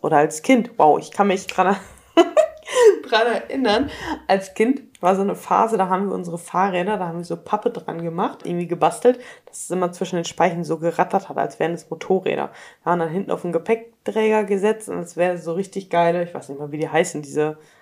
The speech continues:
etwas tiefer liegenden Motorräder. Alle Motorradfans werden mich jetzt hassen wahrscheinlich, dass ich das nicht genau, so eine Harley, so heißt es, glaub ich. Ja, und haben das dann damit nachgemacht, ja, und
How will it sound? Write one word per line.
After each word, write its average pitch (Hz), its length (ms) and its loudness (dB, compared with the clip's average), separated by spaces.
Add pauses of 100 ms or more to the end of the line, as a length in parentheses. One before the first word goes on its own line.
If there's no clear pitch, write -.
(180)
etwas - 340 -4
tiefer 190 340 0
liegenden 180 560 -2
Motorräder. 185 760 0
Alle 165 440 0 (100)
Motorradfans 175 880 -4
werden 175 260 -2
mich 175 180 -4
jetzt - 340 -6 (440)
hassen 247 340 2
wahrscheinlich, 262 760 2 (180)
dass 208 200 -6
ich 208 100 -10
das 196 160 -8
nicht 202 160 -4
genau, 180 280 -2 (240)
so 185 120 2
eine 208 160 6
Harley, 214 400 6
so 170 180 2
heißt 139 220 0
es, - 60 -16
glaub 196 220 -2 (240)
ich. - 300 0 (680)
Ja, 185 200 4
und - 140 -2
haben 220 160 4
das 220 160 0
dann 196 220 4
damit 196 320 4
nachgemacht, 180 680 2
ja, 185 220 6
und 190 360 -2